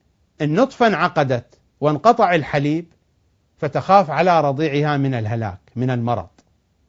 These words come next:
أو القضية بالعكس، أن الزوج لا يريد أن يقترب من زوجته لأجل أن لا ينقطع الحليب، فيؤثر ذلك على حياة الرضيع.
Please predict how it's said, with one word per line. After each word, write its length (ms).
أو 140
القضية 460
بالعكس، 640
أن 200
الزوج 520
لا 220
يريد 320
أن 180
يقترب 500
من 200
زوجته 720
لأجل 640
أن 100
لا 260
ينقطع 480
الحليب، 440
فيؤثر 540
ذلك 400
على 320
حياة 340
الرضيع. 380